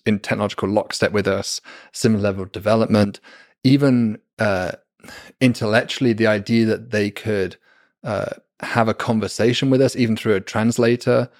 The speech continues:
I mean, we can't communicate with humpback whales. We can't communicate with dolphins in a meaningful way. We can sort of bark orders at them, but we can't, uh, have abstract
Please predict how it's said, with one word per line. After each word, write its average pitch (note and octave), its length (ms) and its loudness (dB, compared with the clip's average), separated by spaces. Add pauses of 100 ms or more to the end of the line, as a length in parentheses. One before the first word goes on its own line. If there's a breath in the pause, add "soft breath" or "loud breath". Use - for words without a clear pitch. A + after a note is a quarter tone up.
(300 soft breath)
I A#2+ 60 -2
mean, G#2+ 200 4
we A#2 100 4
can't A2 360 0
communicate G#2 640 0
with G2+ 400 0
humpback G2 320 -4
whales. B2+ 420 4
We G2 80 -8
can't - 260 -6
communicate G2+ 240 -6
with G2+ 100 -4
dolphins A2 340 2
in G#2+ 80 4
a G#2 40 4
meaningful G#2 540 2
way. G2 240 0
We G2 140 -8
can G2+ 100 -6
sort G2 180 -2
of F#2+ 160 -14
bark G2 320 4
orders G#2+ 300 4
at G2+ 140 2
them, G2 280 0
but G2 140 -4
we G#2 120 -2
can't, G#2 340 -2 (500 loud breath)
uh, A2 260 0 (200)
have - 260 0
abstract - 760 -2